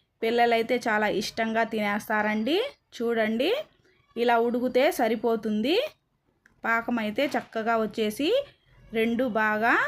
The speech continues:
ఉడికిపోయినాయి చూడండి. తర్వాత మనము ఒక ప్లేట్ తీసుకొని ప్లేట్లో కొద్దిగా ఆయిల్ ప్లేట్ అంతా అప్లై చేసుకుందామండి. ప్లేట్కి చూడండి ఇలా ఆయిల్ అప్లై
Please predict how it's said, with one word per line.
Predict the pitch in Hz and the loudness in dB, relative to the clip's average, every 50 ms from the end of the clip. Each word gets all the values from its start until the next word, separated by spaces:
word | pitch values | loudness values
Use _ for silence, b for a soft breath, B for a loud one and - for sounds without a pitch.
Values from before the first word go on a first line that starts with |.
| 587 - _ _ _ - - | -4 -8 _ _ _ -6 -4
ఉడికిపోయినాయి | 220 240 226 226 220 - 240 233 240 233 233 240 240 - | -4 -2 -4 -4 -4 -2 -2 0 0 -2 -2 -4 -4 -2
చూడండి. | 240 240 208 202 196 208 214 262 330 466 605 640 - _ _ _ _ _ _ _ _ _ - | -2 -2 -2 -2 -4 -2 -2 0 0 0 -2 -4 -8 _ _ _ _ _ _ _ _ _ -4
తర్వాత | 220 226 233 240 233 233 233 247 269 262 247 | -2 0 2 2 2 0 2 0 0 0 0
మనము | 226 220 214 214 233 285 359 508 622 640 - _ _ _ _ _ _ _ _ | 0 -2 -2 0 0 0 0 0 -2 -4 -6 _ _ _ _ _ _ _ _
ఒక | - 208 214 - 226 214 - | -8 -8 -4 -4 -4 -4 -2
ప్లేట్ | 233 226 233 247 233 - - 220 | 0 0 0 0 -2 -4 -6 -6
తీసుకొని | 226 226 - - - 214 214 226 254 320 466 587 659 - _ _ _ _ _ _ _ _ _ _ _ _ _ _ _ _ _ _ _ _ _ _ _ _ _ _ _ _ | -6 -6 -6 -6 -4 -2 0 2 0 2 0 0 -4 -6 _ _ _ _ _ _ _ _ _ _ _ _ _ _ _ _ _ _ _ _ _ _ _ _ _ _ _ _
ప్లేట్లో | 240 240 247 247 247 254 262 254 254 | -2 0 0 0 0 -2 -2 0 0
కొద్దిగా | 233 214 196 196 240 208 233 - - - 202 220 | -2 -2 0 -4 -2 0 0 0 2 2 2 4
ఆయిల్ | 220 233 254 254 262 302 392 494 605 B B B B B B B B B B _ _ _ - - _ _ | 4 2 2 2 2 2 0 0 -2 B B B B B B B B B B _ _ _ -20 -20 _ _
ప్లేట్ | 247 240 247 247 247 247 | -2 0 0 2 2 0
అంతా | 233 240 240 240 277 285 262 | 0 0 0 2 2 2 2
అప్లై | 247 254 - 254 254 247 254 | 2 0 2 2 2 2 2
చేసుకుందామండి. | 240 220 214 - - 226 214 208 208 214 208 202 208 214 226 277 359 453 554 605 - _ _ _ _ _ _ _ _ _ | 0 -2 -2 -4 -6 -4 -2 0 0 0 0 -2 -2 -2 0 2 0 0 0 -4 -10 _ _ _ _ _ _ _ _ _
ప్లేట్కి | 233 233 233 233 220 214 214 262 302 381 494 554 - - | -4 -2 -2 -2 -4 -4 -4 -2 0 0 0 -2 -2 -2
చూడండి | 247 240 240 233 233 240 240 269 254 226 | -2 0 0 0 0 0 0 0 0 0
ఇలా | 226 233 240 269 320 349 269 | 2 2 4 4 4 4 4
ఆయిల్ | 240 240 247 247 233 | 4 2 2 2 0
అప్లై | 220 220 - 247 247 | -2 -2 -2 -2 -2